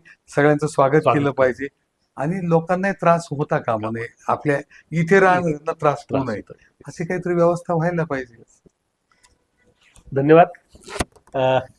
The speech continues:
Speaker 2: खासदार राजाभाऊ वाजेंनी अतिशय सुंदर पद्धतीनं, अ, सिंहस्थाचा त्यांची धारणा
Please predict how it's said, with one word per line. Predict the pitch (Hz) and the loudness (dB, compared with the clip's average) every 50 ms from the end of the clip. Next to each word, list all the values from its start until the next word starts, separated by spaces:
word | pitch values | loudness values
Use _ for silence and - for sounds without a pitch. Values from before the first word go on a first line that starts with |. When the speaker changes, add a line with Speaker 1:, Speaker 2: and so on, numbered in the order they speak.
| _ _ _ | _ _ _
Speaker 2:
खासदार | 127 131 131 143 160 147 | -4 -2 2 4 4 4
राजाभाऊ | 147 143 139 151 143 151 156 156 147 147 - _ _ _ _ _ _ _ _ - | 4 2 0 0 -4 -4 -6 -6 -8 -10 -16 _ _ _ _ _ _ _ _ -6
वाजेंनी | 127 120 120 120 135 131 135 135 139 135 | -4 -2 -2 0 -2 -2 -2 -2 -2 -2
अतिशय | 123 123 _ 135 131 - - 147 143 143 147 147 - - _ _ _ _ _ _ _ _ _ _ _ _ _ | -4 -6 _ -14 -10 -6 -4 -2 -2 -2 -4 -6 -8 -10 _ _ _ _ _ _ _ _ _ _ _ _ _
सुंदर | - - - 156 160 175 196 196 | -14 -8 -4 -2 2 2 2 2
पद्धतीनं, | 180 170 156 143 135 139 - 123 120 110 107 98 - _ _ _ _ _ _ _ _ _ - | 2 0 -2 -2 -4 -6 -6 -6 -10 -10 -10 -14 -16 _ _ _ _ _ _ _ _ _ -10
अ, | 113 110 110 110 110 110 110 110 113 - _ _ | -8 -6 -6 -4 -6 -6 -8 -8 -10 -14 _ _
सिंहस्थाचा | _ - - 135 143 151 160 160 160 - 170 151 143 - _ - 160 147 147 165 - - _ _ _ _ _ _ _ _ _ | _ -8 -2 2 2 2 2 2 0 0 0 0 0 -2 _ -2 0 0 0 -2 -4 -8 _ _ _ _ _ _ _ _ _
त्यांची | - 143 147 170 160 240 | -2 0 0 0 0 0
धारणा | 226 175 143 139 135 135 131 | 2 2 2 2 0 0 -4